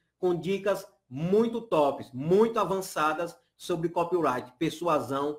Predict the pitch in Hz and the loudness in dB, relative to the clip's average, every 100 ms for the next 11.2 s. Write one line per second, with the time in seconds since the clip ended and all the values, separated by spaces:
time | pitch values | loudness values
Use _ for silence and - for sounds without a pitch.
0 | - 180 139 127 110 - _ _ _ - | -4 -4 -2 -4 -6 -14 _ _ _ -2
1 | 185 196 214 220 190 190 185 170 - 180 | 0 2 4 4 4 -2 -4 -6 -8 0
2 | 151 151 185 - _ _ 139 139 180 202 | 2 2 0 -12 _ _ -6 -2 2 0
3 | 202 165 175 - 202 220 185 156 165 165 | 2 -2 -2 -4 0 0 2 2 2 -2
4 | 160 160 165 143 135 139 156 170 - _ | -6 -6 -2 0 0 0 -4 -6 -12 _
5 | 190 185 175 180 - 165 160 160 170 - | 2 4 4 2 -2 -2 -4 -8 -10 -10
6 | 180 190 202 175 185 190 - _ - 170 | -6 0 2 2 0 -2 -10 _ -4 0
7 | 170 180 202 196 147 120 107 - _ _ | 0 2 2 2 2 -2 -8 -14 _ _
8 | 180 165 165 165 - 165 170 170 190 190 | 2 2 0 -4 -4 -2 0 2 2 2
9 | 185 185 160 131 143 151 156 165 165 160 | 0 0 0 -2 -2 -2 -4 -4 -4 -4
10 | 156 147 165 190 190 170 165 156 135 143 | -4 -2 2 2 0 -2 -4 0 2 2
11 | 170 | -2